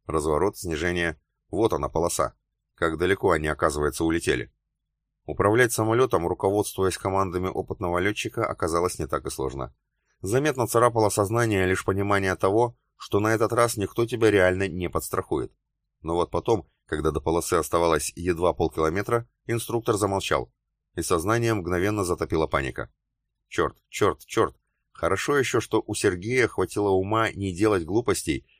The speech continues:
и уж тем более не дёргать самолёт, пытаясь набрать высоту. В конце концов, одна ошибка, и они грохнутся раньше, чем он мяу скажет. Ещё через секунду пришло понимание, что самолёт уже на курсе,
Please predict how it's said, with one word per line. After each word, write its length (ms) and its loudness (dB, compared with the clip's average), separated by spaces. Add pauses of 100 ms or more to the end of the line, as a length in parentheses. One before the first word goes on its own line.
(100)
и 80 0
уж 180 2
тем 160 -4
более 280 2
не 160 -2
дёргать 340 2
самолёт, 420 -2
пытаясь 380 2
набрать 300 0
высоту. 440 -4 (560)
В 40 -20
конце 280 0
концов, 520 -4
одна 300 0
ошибка, 480 -2 (180)
и 80 -4
они 200 0
грохнутся 560 2
раньше, 500 0
чем 220 -4
он 140 -2
мяу 260 0
скажет. 400 -6 (920)
Ещё 300 -4
через 260 -4
секунду 420 -4
пришло 300 -4
понимание, 640 -2 (240)
что 200 -2
самолёт 440 0
уже 280 0
на 200 -4
курсе, 460 -6